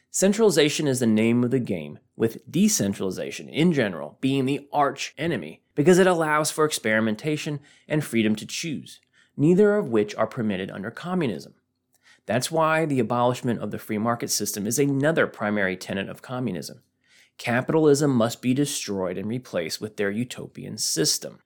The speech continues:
Check out episode eighty-three, The Truth About Capitalism, and episode one hundred and eighty-two,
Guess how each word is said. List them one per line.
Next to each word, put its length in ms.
Check 200
out 100
episode 380
eighty-three, 460
The 80
Truth 180
About 220
Capitalism, 640
and 240
episode 480
one 120
hundred 340
and 80
eighty-two, 500